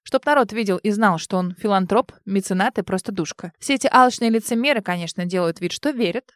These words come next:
но каждый прекрасно понимает, что среди воротил фондовых рынков душек и жертв не бывает.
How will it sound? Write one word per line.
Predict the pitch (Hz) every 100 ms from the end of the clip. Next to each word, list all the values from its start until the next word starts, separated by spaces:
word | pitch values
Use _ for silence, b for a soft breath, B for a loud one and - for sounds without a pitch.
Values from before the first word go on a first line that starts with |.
| _ -
но | 269 294
каждый | 294 285 302 311
прекрасно | 294 226 196 233
понимает, | 226 277 285 190 202
что | - 247
среди | 226 214 190
воротил | 190 185 175 190
фондовых | 170 190 175 175 170
рынков | 220 285 190 170
душек | 170 285 - -
и | 170
жертв | 175 156 -
не | 262
бывает. | 254 262 240 143